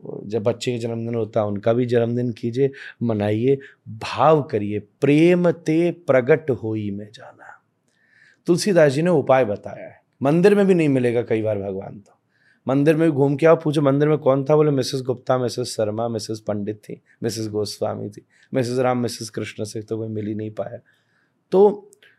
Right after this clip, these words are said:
हरि व्यापक सर्वत्र समाना,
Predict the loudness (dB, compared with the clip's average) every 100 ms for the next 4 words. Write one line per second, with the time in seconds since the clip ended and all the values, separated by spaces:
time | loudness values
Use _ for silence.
0 | _ _ _ _ -8 2 4 6 6 6
1 | 4 2 -2 0 0 2 4 2 0 -6
2 | -8 -8 -12 -16 -20